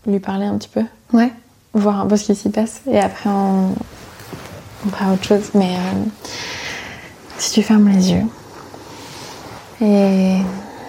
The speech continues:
Speaker 1: détends tes muscles, installe-toi, prends quelques respirations et appelle-la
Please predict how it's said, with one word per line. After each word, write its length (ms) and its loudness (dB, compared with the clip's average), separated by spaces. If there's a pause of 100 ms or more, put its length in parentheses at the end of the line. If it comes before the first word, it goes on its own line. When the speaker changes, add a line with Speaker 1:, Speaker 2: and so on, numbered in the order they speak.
Speaker 1:
détends 680 2 (100)
tes 100 0
muscles, 640 2 (500)
installe-toi, 680 0 (3750)
prends 140 -6
quelques 260 -2 (160)
respirations 1200 0 (2000)
et 120 4
appelle-la 560 2